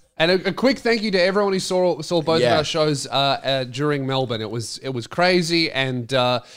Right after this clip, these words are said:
Speaker 1: we are very thankful to all the guests that came on the show as well. That's the Melbourne Comedy Festival period is insanely busy for Luke and I, uh, but we get to have all these guests and do all these shows. So thank you so much to everyone who came out to both of our shows,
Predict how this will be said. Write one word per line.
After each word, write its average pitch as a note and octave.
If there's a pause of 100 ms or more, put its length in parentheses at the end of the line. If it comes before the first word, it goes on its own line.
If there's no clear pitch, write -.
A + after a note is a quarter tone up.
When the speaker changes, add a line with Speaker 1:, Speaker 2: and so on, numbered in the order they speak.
(240)
Speaker 1:
we B2+
are B2
very D3+
thankful D3+
to C#3
all C#3
the A#2+
guests D#3+
that D#3+
came D#3
on D3+
the D3+
show D3+
as C3+
well. D3
That's C#3
the C3
Melbourne C#3
Comedy D3+
Festival C3+
period C#3+
is -
insanely D3
busy C3
for B2+
Luke A#2+
and A#2
I, A#2
uh, A2+
but A2
we A#2+
get A#2+
to A#2
have G#2+
all C3+
these B2+
guests B2
and A2+
do B2
all B2
these A#2
shows. A#2+
So A#2+
thank -
you F3
so E3+
much D#3+
to B2
everyone C#3+
who C3
came C#3
out C3
to B2
both C3+
of B2+
our B2+
shows, A#2